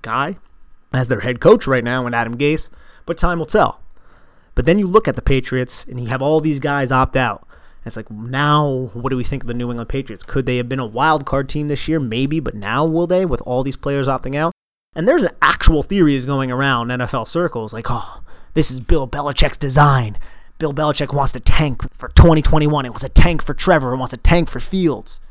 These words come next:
And the fact that people actually think that kinda just speaks to the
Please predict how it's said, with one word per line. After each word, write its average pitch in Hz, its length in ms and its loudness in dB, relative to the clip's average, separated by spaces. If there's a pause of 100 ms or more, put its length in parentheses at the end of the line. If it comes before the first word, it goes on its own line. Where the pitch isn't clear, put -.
(540)
And 147 140 -6
the 143 40 -8
fact - 300 -6
that 147 160 -6
people 156 260 -4
actually 135 340 -4
think 147 260 -8
that 175 260 2 (220)
kinda 180 180 2
just 139 200 -4
speaks - 460 -6
to - 140 -8
the 123 220 -10